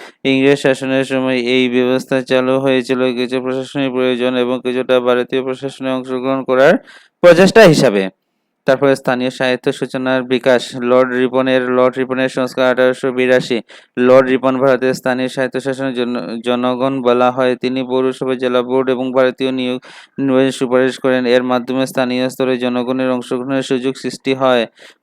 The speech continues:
পৌরসভা ও জেলা বোর্ড গঠন, বিভিন্ন শহর, মিউজ-, মিউনিসিপালিটি এবং গ্রামের চৌকিদারি, পঞ্চায়েত, ইউনিয়ন বোর্ড গঠন করে।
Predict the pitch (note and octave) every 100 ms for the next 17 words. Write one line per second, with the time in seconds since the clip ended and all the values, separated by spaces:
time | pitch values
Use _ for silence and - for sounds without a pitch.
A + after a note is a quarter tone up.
0 | - C3+ C3+ C3+ C#3+ B2+ C3 C3+ B2 B2
1 | B2 B2+ B2 B2+ B2 A#2+ B2 A#2+ A#2 A#2+
2 | C3 B2+ C#3 B2+ B2+ B2 B2+ B2 B2 C3
3 | B2 C3+ B2+ B2 C3 B2+ C3 B2+ B2+ B2+
4 | C3 B2+ B2 B2+ B2+ C3 B2+ B2+ B2 C3
5 | A#2+ B2+ B2+ B2+ B2+ A#2+ B2+ A#2+ B2+ C3
6 | C3 C3